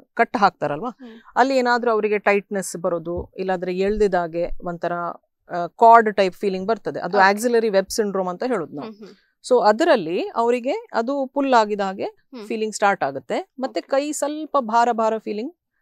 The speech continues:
Speaker 1: ಅದು ಭಾರ ಟೈಪ್, ಭಾರ ಜಾಸ್ತಿ ಆಗಿದೆ ಕೈಯಲ್ಲಿ, ಆ ತರ ಒಂಥರ ಫೀಲಿಂಗ್ ಬರ್ಬೋದು.
Speaker 2: ಓಕೆ.
Speaker 1: ಮತ್ತೆ ಭುಜದಲ್ಲಿ ಸಹ ಏನಾದ್ರೂ, ಆ, ಹೆವಿನೆಸ್, ಒಂಥರ ಮೊಬಿಲಿಟಿ ಅಂತ
Speaker 2: ಹ್ಮ್ ಹ್ಮ್.
Speaker 1: ಮೂವ್ಮೆಂಟ್ ಮಾಡ್ಲಿಕ್ಕೆ ಅಲ್ಲಾಡ್ಸ್ಲಿಕ್ಕೆ
Speaker 2: ಓಕೆ.
Speaker 1: ಅದೆಲ್ಲ ಕಷ್ಟ ಆಗ್ಬೋದು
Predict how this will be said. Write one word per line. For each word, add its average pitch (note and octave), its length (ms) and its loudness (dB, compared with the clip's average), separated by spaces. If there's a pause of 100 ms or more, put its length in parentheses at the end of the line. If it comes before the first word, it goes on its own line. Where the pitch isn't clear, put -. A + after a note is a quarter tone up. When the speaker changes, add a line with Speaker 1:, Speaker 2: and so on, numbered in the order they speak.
(120)
Speaker 1:
ಅದು G3 380 0
ಭಾರ A3+ 360 4 (220)
ಟೈಪ್, G3+ 360 -2
ಭಾರ G3 300 2
ಜಾಸ್ತಿ G3 380 -2
ಆಗಿದೆ D#3+ 280 -6
ಕೈಯಲ್ಲಿ, F3 460 -6
ಆ F3+ 160 -6
ತರ F3 160 -8
ಒಂಥರ E3 360 -10 (220)
ಫೀಲಿಂಗ್ E3 280 -8
ಬರ್ಬೋದು. - 400 -14 (460)
Speaker 2:
ಓಕೆ. G#3+ 160 -16
Speaker 1:
ಮತ್ತೆ A#3+ 500 4
ಭುಜದಲ್ಲಿ A3+ 640 2
ಸಹ A#3+ 260 -2 (180)
ಏನಾದ್ರೂ, F#3 640 -6 (140)
ಆ, E3+ 360 -6
ಹೆವಿನೆಸ್, G3 580 -4
ಒಂಥರ F3+ 380 -4 (480)
ಮೊಬಿಲಿಟಿ G3 520 -2
ಅಂತ F3+ 200 -4
Speaker 2:
ಹ್ಮ್ F#3 180 0
ಹ್ಮ್. F#3+ 100 -8
Speaker 1:
ಮೂವ್ಮೆಂಟ್ G#3+ 420 -2
ಮಾಡ್ಲಿಕ್ಕೆ E3+ 600 -8 (240)
ಅಲ್ಲಾಡ್ಸ್ಲಿಕ್ಕೆ F3+ 600 -2
Speaker 2:
ಓಕೆ. - 280 -14
Speaker 1:
ಅದೆಲ್ಲ F#3+ 360 -8
ಕಷ್ಟ - 260 -12
ಆಗ್ಬೋದು - 420 -14